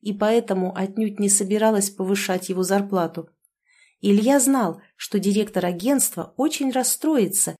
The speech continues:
из-за вынужденной смены арендуемого помещения. Но инертность основного арендодателя явно ставила крест на сделке, в которой был заинтересован столичный родственник-олигарх Ильи. И Кузьмин пообещал Ярославу Федоровичу,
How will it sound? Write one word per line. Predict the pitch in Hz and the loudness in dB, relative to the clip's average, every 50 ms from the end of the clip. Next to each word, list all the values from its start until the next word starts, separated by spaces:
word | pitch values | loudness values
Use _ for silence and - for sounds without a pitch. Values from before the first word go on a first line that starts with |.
| _ _ - | _ _ -2
из-за | 208 196 190 190 220 220 | 0 0 2 2 2 2
вынужденной | 208 226 233 214 202 196 196 185 202 196 202 202 202 | 2 2 2 2 2 0 0 2 4 4 4 4 2
смены | - - 214 214 214 202 196 190 190 | 0 0 2 2 4 4 4 4 4
арендуемого | 196 196 208 202 202 196 202 202 202 196 190 190 185 190 185 | 2 2 2 2 4 4 4 6 6 6 4 4 2 0 -2
помещения. | 190 - 185 190 185 185 - - - 190 185 180 180 175 180 180 _ _ _ _ _ _ _ - | -2 0 0 0 0 0 -4 -2 0 0 0 0 -2 -4 -6 -12 _ _ _ _ _ _ _ -2
Но | 196 196 202 | 2 4 6
инертность | 202 202 208 214 233 247 240 240 - 196 190 - - 190 | 6 4 4 2 2 0 0 0 -2 -2 -2 -2 -2 -2
основного | 190 - - 196 196 202 220 240 262 233 202 190 | -2 0 0 2 2 2 2 2 2 2 2 0
арендодателя | 180 180 185 185 185 180 180 180 185 175 170 175 - 170 165 170 - _ - | 2 2 2 2 2 0 0 0 -2 -2 -2 -4 -6 -8 -8 -10 -12 _ -8
явно | 202 190 208 240 247 254 240 226 214 | -4 0 2 2 2 4 2 2 2
ставила | - - - - 208 202 208 202 196 190 | 0 0 0 0 0 2 2 2 2 0
крест | 196 - 208 196 220 226 214 - - - | 0 0 0 2 2 2 0 0 -2 -2
на | 185 180 | -2 -2
сделке, | 170 165 165 175 175 170 170 170 - 170 - - _ _ | -2 -4 -6 -4 -4 -4 -6 -6 -12 -14 -14 -16 _ _
в | _ - - | _ -10 -4
которой | - 180 185 202 202 196 190 | -4 -2 0 2 2 2 2
был | 190 196 196 | 2 2 2
заинтересован | 190 175 196 190 190 185 190 - 190 190 190 - - 196 185 185 185 | 2 2 2 2 2 0 0 0 0 2 2 0 0 0 0 0 0
столичный | - - - 180 185 185 185 185 - - 190 | 0 0 0 0 0 0 -2 -4 -2 -2 -2
родственник-олигарх | 185 185 185 185 - - - 185 180 180 - - - 190 185 185 185 185 175 170 170 - - | 0 0 -2 -2 -4 -4 -2 -2 -4 -4 -6 -6 -4 -2 -2 -2 0 -2 -2 -2 -4 -6 -4
Ильи. | - 196 180 175 170 175 175 170 - _ _ _ _ _ _ - _ _ - | -2 -2 -2 -2 -2 -4 -6 -6 -8 _ _ _ _ _ _ -20 _ _ -6
И | 214 | -4
Кузьмин | 208 208 240 226 196 226 269 339 349 330 | -2 0 2 2 4 6 6 6 6 6
пообещал | 330 226 196 185 190 190 - - - 262 311 294 | 4 2 2 2 0 -2 0 0 2 2 2 2
Ярославу | 226 220 196 185 190 - - 190 180 175 | 0 0 0 0 -2 0 -2 -2 -2 -2
Федоровичу, | 165 - - 226 254 247 277 277 254 262 254 - - 240 | -6 -4 -2 -2 0 0 -2 -2 -2 -4 -6 -4 -6 -6